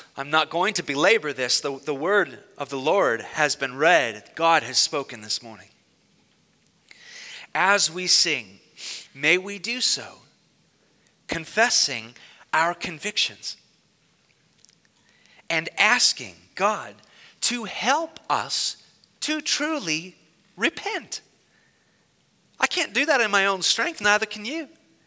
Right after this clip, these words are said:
Repentance is a gift of the Holy Spirit. And I want to ask him, and I hope that we ask him. Let's not just leave it at the conviction that leads to a confession.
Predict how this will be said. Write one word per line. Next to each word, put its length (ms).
Repentance 500
is 100
a 60
gift 320
of 60
the 60
Holy 300
Spirit. 500
And 100
I 80
want 280
to 180
ask 280
him, 120
and 80
I 80
hope 300
that 140
we 380
ask 420
him. 260
Let's 200
not 240
just 200
leave 380
it 140
at 240
the 80
conviction 640
that 160
leads 240
to 160
a 60
confession. 840